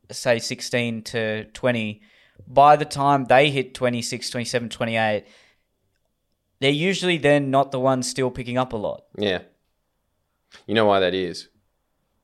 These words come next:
Speaker 2: It's because in their mind, they've just realised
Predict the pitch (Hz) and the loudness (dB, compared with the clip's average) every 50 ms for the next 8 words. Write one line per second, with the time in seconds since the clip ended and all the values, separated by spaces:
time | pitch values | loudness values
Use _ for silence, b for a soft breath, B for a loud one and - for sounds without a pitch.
0 | _ _ _ _ _ - 101 - - 104 110 104 98 - - - _ _ - 110 | _ _ _ _ _ -14 -12 -10 -8 -4 -4 -4 -4 -4 -8 -12 _ _ -6 -6
1 | 101 98 104 107 107 104 98 95 92 90 87 85 87 - - 101 98 92 90 98 | -2 0 0 0 0 0 0 -2 -2 -2 -4 -6 -8 -6 -2 -2 -2 0 -2 -4
2 | 92 - - 98 95 92 90 90 87 85 85 82 - - | -8 -6 -6 -4 -4 -2 -2 -2 -2 -4 -4 -6 -8 -12